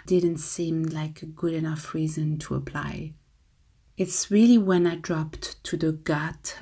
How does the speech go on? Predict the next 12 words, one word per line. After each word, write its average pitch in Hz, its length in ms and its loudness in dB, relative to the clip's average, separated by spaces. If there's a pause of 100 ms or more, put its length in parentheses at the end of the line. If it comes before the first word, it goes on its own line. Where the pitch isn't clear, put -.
(120)
uh, 156 380 -4
that 156 400 -2
I 156 140 -2
understood 160 600 -2
that 156 220 -8
there 160 140 -2
was 156 200 -2
a 165 60 -2
lot 156 320 0
more 151 420 0 (300)
than 151 240 2
just 151 580 -4